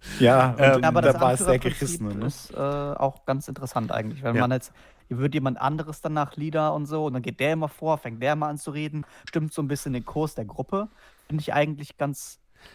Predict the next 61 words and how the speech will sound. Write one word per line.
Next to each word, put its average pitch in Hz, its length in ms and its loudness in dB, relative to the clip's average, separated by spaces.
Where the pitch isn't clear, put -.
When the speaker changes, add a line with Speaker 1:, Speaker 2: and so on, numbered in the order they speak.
Speaker 2:
Ja, 117 100 4
ich 175 120 4
Speaker 3:
cool, - 20 4
Speaker 2:
finde, 170 240 6
Speaker 3:
weil 131 220 4
ja, 123 220 -4
Speaker 2:
also 135 220 0
Speaker 3:
es, 139 120 -2
es 143 180 -10
muss 196 220 0
halt 190 120 -2
in 170 80 -8
der, 151 180 -4
es 160 100 -14
muss 160 160 -4
halt 156 120 -2
in 139 60 -6
die 135 80 -2
Gruppendynamik 117 640 -4
Speaker 2:
Ja. 107 80 0
Speaker 3:
passen, 104 160 -6
der 117 80 -6
Spieler. - 400 -8
Ja, 131 200 -2
wenn 120 200 -2
das 120 120 -6
jetzt 123 120 -10
irgendwie 127 240 -4
jemand 120 460 -2
blöd 131 200 -2
findet, 151 360 -6
dann 123 80 -4
ist 120 80 -8
es - 60 -20
wahrscheinlich 120 300 -6
schwierig, 160 480 -6
aber 127 400 -4
Speaker 2:
Das - 120 -8
kann 120 120 0
man 113 100 2
auch, 107 140 2
glaub 107 120 4
ich, 110 160 -4
auch 104 340 -6
entschärfen, 95 540 -4
so 92 60 -4
ein 90 80 -8
bisschen, - 180 -8
indem 92 140 -4
man 90 80 -4
einfach 92 140 -4
sagt, 90 220 -6
so, 95 80 -8
„Entscheidet 87 320 -8
bitte 87 120 -8
zusammen, 82 280 -8
was - 120 -12
ihr 80 60 -14
machen 80 220 -14
wollt.“ 78 240 -18
So. - 200 -20